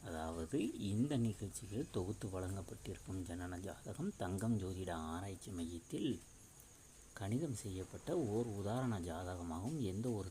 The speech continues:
தனிநபருடைய ஜாதகம் வந்து கிடையாது. இந்த ஜாதகத்தை ஒரு சிறு ஆராய்ச்சிக்காகவும், ஒரு சிறு ஆய்வுக்காக மட்டுமே இங்கே வந்து தொகுத்து வந்து வழங்கப்பட்டுள்ளன.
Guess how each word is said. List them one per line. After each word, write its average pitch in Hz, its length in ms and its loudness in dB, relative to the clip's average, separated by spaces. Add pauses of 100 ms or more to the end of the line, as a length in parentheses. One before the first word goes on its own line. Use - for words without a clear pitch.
தனிநபருடைய 95 880 -2 (600)
ஜாதகம் 98 520 4
வந்து 95 260 0
கிடையாது. 92 600 0 (1400)
இந்த 127 260 6
ஜாதகத்தை 127 640 4
ஒரு 104 240 2
சிறு 107 340 0
ஆராய்ச்சிக்காகவும், 101 1040 -2
ஒரு 107 140 -2
சிறு 117 340 0
ஆய்வுக்காக 107 640 0
மட்டுமே 101 560 -2
இங்கே 101 280 2
வந்து 92 280 0
தொகுத்து 120 380 -2
வந்து 90 220 -2
வழங்கப்பட்டுள்ளன. 90 840 -4